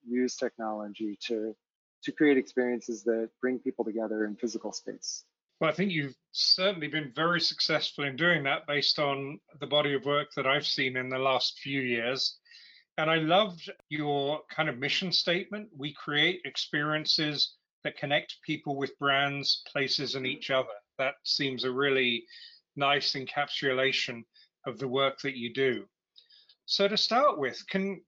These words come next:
Speaker 2: can we talk about how you got to where you are now? You know, give, give us a little detail on your past and what made you do this groundbreaking stuff.
Speaker 1: Uh, I'd say this path started at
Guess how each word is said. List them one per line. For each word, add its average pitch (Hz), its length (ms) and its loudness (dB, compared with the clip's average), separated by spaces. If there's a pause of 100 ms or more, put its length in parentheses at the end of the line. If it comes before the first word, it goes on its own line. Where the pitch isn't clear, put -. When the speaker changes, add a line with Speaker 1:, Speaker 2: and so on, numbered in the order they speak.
(120)
Speaker 2:
can 170 240 -2
we 185 300 2
talk 202 320 2
about 165 420 4 (140)
how 180 220 -2
you 208 200 -2
got - 320 0
to 131 100 -8
where 139 160 4
you 139 140 4
are 131 200 2
now? 131 460 0
You 123 80 -6
know, 120 120 -6
give, 180 240 -4
give 208 160 0
us 202 100 2
a 202 60 0
little 180 220 2
detail 139 460 0
on 123 140 -2
your 120 180 -4
past 135 480 0
and 117 160 -4 (420)
what 180 160 0
made 196 280 -2
you 131 140 -8
do 156 260 0
this - 420 -2
groundbreaking 127 720 -2
stuff. - 380 0 (920)
Speaker 1:
Uh, 156 300 0
I'd 151 100 -4
say 185 140 6
this 160 260 0
path 160 320 0
started 151 640 2
at 131 240 2